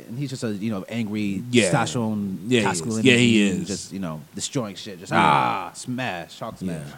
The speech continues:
Speaker 2: It's a pretty good start, though. I mean, Ares, I would have had him higher on my list. I, I just, I, I put, I didn't, he didn't make my list because <sighs> still, that's your brother. So I, I couldn't, I couldn't condone that.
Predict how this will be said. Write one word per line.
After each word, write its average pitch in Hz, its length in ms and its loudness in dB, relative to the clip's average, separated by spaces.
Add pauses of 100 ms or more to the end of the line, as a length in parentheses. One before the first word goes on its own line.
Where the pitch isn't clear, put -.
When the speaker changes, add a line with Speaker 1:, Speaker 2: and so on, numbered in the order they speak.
(300)
Speaker 2:
It's - 100 -18
a 202 40 -2
pretty 285 160 12
good 247 120 12
start, 220 300 6
though. 156 140 6
I - 20 6
mean, 147 260 6
Ares, 202 200 8
I 156 100 6
would 220 80 8
have 151 100 6
had 127 120 2
him 127 80 4
higher 143 260 2
on 107 60 2
my 95 140 0
list. 87 360 -4
I, 131 280 2
I 180 40 6
just, 160 220 2
I, 165 240 4
I 156 100 2
put, 151 240 -2
I 156 120 4
didn't, 180 100 2
he 170 60 2
didn't 190 80 2
make 190 100 0
my 156 140 2
list 151 280 4
because 135 560 2 (320)
<sighs> - 100 -8 (840)
still, 202 480 8
that's 160 160 4
your 143 100 6
brother. 117 480 0 (680)
So - 160 -2
I, 147 180 2
I 143 40 2
couldn't, 165 200 4
I 143 80 6
couldn't 160 220 6
condone 113 380 8
that. 78 180 0